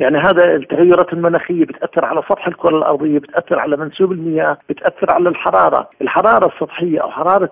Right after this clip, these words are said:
الجو ما بتأثر على موضوع الزلازل، هي بعيدة كل البعد.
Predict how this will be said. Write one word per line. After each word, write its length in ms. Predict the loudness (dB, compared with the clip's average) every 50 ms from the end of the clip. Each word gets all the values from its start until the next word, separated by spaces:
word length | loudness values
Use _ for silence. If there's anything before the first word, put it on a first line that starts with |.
| -8
الجو 320 | -10 -4 -2 0 0 0 0
ما 160 | 0 0 0
بتأثر 500 | 0 -2 -8 -12 -14 -12 -8 -4 -4 -2
على 280 | -2 0 0 0 0
موضوع 340 | 2 0 0 0 0 -2 -2
الزلازل، 500 | -2 -4 -4 0 0 2 2 0 -2 -4 -2
هي 160 | -2 -2 -2
بعيدة 320 | -2 -2 -4 -4 -4 -6
كل 200 | -6 -6 -6 -6
البعد. 260 | -6 -6 -8 -10 -10